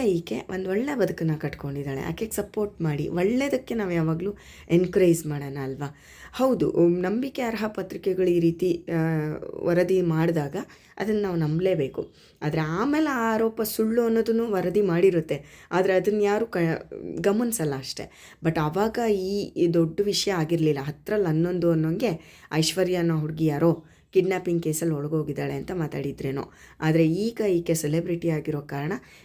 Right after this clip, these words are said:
ಇದಕ್ಕೆ ಕಲ್ಲರ್ ಕಲ್ಲರ್ ರೆಕ್ಕೆಗಳು ಬಂದ್ಬಿಟ್ಟಿದೆ. ಬೇಡ, ಬಿಟ್ಬಿಡೋಣ ಅಲ್ವಾ?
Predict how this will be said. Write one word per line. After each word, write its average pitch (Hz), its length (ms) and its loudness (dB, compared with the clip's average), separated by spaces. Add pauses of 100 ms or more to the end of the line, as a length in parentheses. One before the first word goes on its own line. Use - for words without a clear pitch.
ಇದಕ್ಕೆ 160 360 4
ಕಲ್ಲರ್ 165 420 -2
ಕಲ್ಲರ್ 156 300 -2
ರೆಕ್ಕೆಗಳು 143 420 -6
ಬಂದ್ಬಿಟ್ಟಿದೆ. 139 840 -4 (340)
ಬೇಡ, 220 280 6
ಬಿಟ್ಬಿಡೋಣ 160 560 0
ಅಲ್ವಾ? 135 380 -12